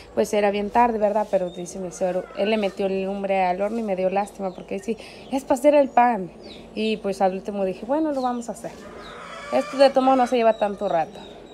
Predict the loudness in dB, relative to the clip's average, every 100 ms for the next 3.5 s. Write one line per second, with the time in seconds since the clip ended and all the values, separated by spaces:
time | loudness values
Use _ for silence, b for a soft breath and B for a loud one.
0 | -16 -4 -2 -2 -6 -8 -4 -4 -6 -10
1 | -6 -6 -6 -12 -14 -18 -20 -20 -20 -20
2 | -18 -6 -4 2 2 2 -2 -4 -4 -4
3 | -6 -8 -6 -6 -6